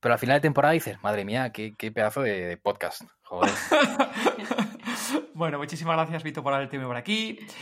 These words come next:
Speaker 2: Y a todos nuestros oyentes, recordad que en Todo de Zombie encontraréis una página por cada episodio, donde encontraréis las notas del episodio, en este concreto de Vito, con todas las menciones que ha ido haciendo de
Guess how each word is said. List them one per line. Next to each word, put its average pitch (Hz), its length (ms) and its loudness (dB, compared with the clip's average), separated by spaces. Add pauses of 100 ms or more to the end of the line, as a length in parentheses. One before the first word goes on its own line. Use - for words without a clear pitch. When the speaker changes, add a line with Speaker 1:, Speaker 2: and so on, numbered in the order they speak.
(260)
Speaker 2:
Y 160 180 4
a 143 100 4
todos 160 240 6
nuestros 139 300 -2
oyentes, 185 680 0
recordad 135 580 0
que 139 100 -4
en 120 100 -2
Todo 135 140 2
de 131 140 2
Zombie 214 600 2 (240)
encontraréis 156 1040 -2
una 139 280 -4
página 208 600 2
por 175 180 0
cada 180 200 2
episodio, 117 600 -6
donde 135 220 -4
encontraréis 135 480 0
las 131 300 0
notas 202 500 4
del 143 160 0
episodio, 185 800 -2 (420)
en 135 100 -6
este 131 200 -4
concreto 143 300 0
de 156 60 6
Vito, 208 320 4
con 151 220 2
todas 214 360 2
las 190 140 2
menciones 180 540 0
que - 80 0
ha 156 60 4
ido 156 120 6
haciendo 160 540 2
de 120 440 -2